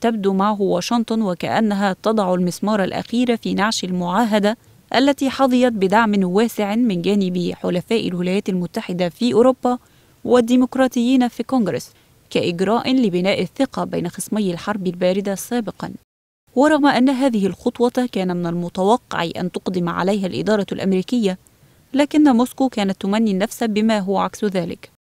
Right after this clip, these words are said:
ولعل ما يؤكد هذا تصريحات الخارجية الروسية التي تقول إن الرفض الأمريكي لا يوفر مناخًا مشجعًا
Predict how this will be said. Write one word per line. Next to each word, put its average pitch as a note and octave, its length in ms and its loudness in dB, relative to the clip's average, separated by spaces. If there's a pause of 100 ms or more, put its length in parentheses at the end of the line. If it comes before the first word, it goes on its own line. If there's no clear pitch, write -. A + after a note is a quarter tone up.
(120)
ولعل F#3 500 4
ما E3+ 140 0
يؤكد E3+ 400 -2
هذا A#3 440 0 (400)
تصريحات C#4 540 0
الخارجية G3+ 640 0
الروسية G3 500 -2 (400)
التي F#3 260 -2
تقول G3+ 460 2
إن F#3 120 2
الرفض G3+ 340 2
الأمريكي G3 760 0
لا A3+ 260 0
يوفر A3+ 500 0
مناخًا G#3+ 400 0
مشجعًا G#3+ 720 0